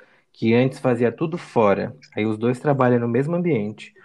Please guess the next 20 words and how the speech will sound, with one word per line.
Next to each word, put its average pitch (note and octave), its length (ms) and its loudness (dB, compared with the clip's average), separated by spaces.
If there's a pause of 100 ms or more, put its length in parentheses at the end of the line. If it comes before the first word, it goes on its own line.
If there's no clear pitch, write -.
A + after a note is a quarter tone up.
(160)
os G#2 120 -8
dois G#2+ 240 0
estudam A2+ 400 -4
no G#2+ 100 -2
mesmo C3 300 -2
ambiente, B2+ 600 -2
aí A2 180 -4
tem B2 160 -8
uma C#3+ 220 2
criança C#3 640 2
nesse C3 260 0
ambiente A2 420 -2
que A#2+ 100 -8
transita A2 520 -4
pra, A2+ 160 0
pela A2 360 0
casa G#2 260 -4
o A2 40 -14
dia A2 140 -12
inteiro, G#2 440 -4